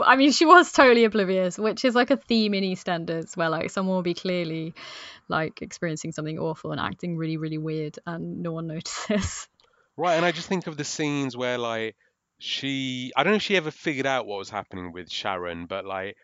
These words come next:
Speaker 2: once she did, she was kinda in there, in Sharon's face, like, constantly
Speaker 1: Yeah.
Speaker 2: trying to, like, fix that situation. Even if she couldn't, she was kinda in that situation trying to work it all out.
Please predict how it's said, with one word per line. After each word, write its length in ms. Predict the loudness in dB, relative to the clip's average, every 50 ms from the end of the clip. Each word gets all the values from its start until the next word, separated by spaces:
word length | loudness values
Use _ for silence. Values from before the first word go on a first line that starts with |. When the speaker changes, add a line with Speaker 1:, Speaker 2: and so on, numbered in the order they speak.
| _ _ _ _ _
Speaker 2:
once 220 | -8 -6 -6 -4 -6
she 180 | -6 -8 -10
did, 420 | -10 -4 -2 0 0 0 0 -2 -4
she 120 | -10 -12 -10
was 140 | -10 -10
kinda 240 | -8 -6 -4 -4 -4 -4 -4
in 280 | -4 -4 -2 -2 -2
there, 340 | -2 0 0 -2 -2 -4 -6 -4
in 280 | -4 -4 -2 -2 -4 -6
Sharon's 400 | -6 -4 -4 -4 -4 -4 -6 -8
face, 640 | -8 -6 -6 -4 -4 -4 -6 -8 -10 -10 -12 -10 -10
like, 220 | -8 -10 -10 -12 _ _ -12
constantly 320 | -8 -6 -6 -4 -4 -4 -2
Speaker 1:
Yeah. 280 | -2 -2 -2 -2 -2 -2 -4
Speaker 2:
trying 120 | -4 -4
to, 80 | -6 -6
like, 240 | -6 -6 -6 -8 -10 _ _ _ _ _ _ _ _ -6
fix 300 | -6 -6 -6 -8 -10 -8
that 200 | -8 -8 -8 -10
situation. 640 | -14 -18 -16 -16 -12 -10 -8 -8 -8 -8 -8 -6 -4
Even 220 | -4 -4 -2 0 2
if 100 | 2 0
she 120 | 0 -4
couldn't, 600 | -8 -4 -4 -4 -4 -6 -10 -10 -12 -14 -14 -16 _ _ _ _ _ _ _
she 160 | -18 -14 -12
was 120 | -12 -12
kinda 220 | -8 -6 -6 -6 -6 -6
in 200 | -6 -4 -4 -4
that 180 | -6 -6 -10
situation 540 | -12 -16 -16 -16 -14 -12 -12 -12 -14 -16 -14
trying 160 | -12 -10 -10
to 40 | -10
work 280 | -8 -10 -12 -12 _ -12
it 60 | -12
all 200 | -10 -10 -8 -6
out. 400 | -6 -8 -8 -10 -12 -14 -16